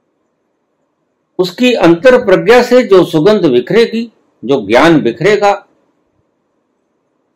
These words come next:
जो खुमारी बिखरेगी, उसे जब तुम पियोगे और उसकी मदहोशी के आलम में तुम भी झूमोगे,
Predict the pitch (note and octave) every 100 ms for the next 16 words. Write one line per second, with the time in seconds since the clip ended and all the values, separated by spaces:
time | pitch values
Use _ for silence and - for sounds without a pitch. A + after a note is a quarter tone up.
0 | _ _ _ _ G#2 D#3+ - A#2+ A2 C3+
1 | F#3+ C#3+ C3 D3+ F#3 G3+ A3 G#3 - _
2 | _ _ - D#3+ F#3 C3 D#3 F3 G3+ F#3
3 | - C#3 F#3 G#3 G#3+ G#3 - _ - D3+
4 | F#3 F3+ G3 D#3 B2+ B2+ D#3+ F#3 G3+ G#3
5 | G3+ D3 C3+ F#3+ F#3 E3 E3 F3 F3 F3+
6 | A2 G#2+ C3 A#3 A3